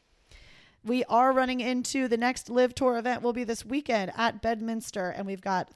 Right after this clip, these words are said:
three players confirmed added to that. Henrik Stenson, who is now the former captain of the Europe, uh, team for the Ryder Cup, Charles Howell the third, and Jason Kokrak.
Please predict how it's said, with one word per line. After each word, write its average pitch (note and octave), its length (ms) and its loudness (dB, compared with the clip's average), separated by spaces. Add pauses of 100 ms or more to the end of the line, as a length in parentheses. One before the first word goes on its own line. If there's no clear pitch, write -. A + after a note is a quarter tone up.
three A#3+ 240 -8
players B3+ 420 0
confirmed A#3 760 -4
added F#3+ 300 -4
to F#3 100 -6
that. A3 280 0
Henrik A#3+ 380 -6
Stenson, C4 600 -4 (100)
who A3 140 0
is F#3+ 140 -2
now G3 160 -4
the F3+ 160 -6
former G#3+ 720 0 (380)
captain A3+ 500 -2
of A#3 220 4
the A#3 80 0
Europe, G3+ 480 0 (120)
uh, G3 200 0
team G3+ 320 -6
for G3 100 -6
the G3 80 -4
Ryder F#3+ 240 -4
Cup, - 300 -4 (400)
Charles B3+ 320 2
Howell G#3+ 340 2
the G3 140 -2
third, A3+ 500 -2
and F#3+ 200 -4
Jason G#3 400 -6
Kokrak. - 680 -4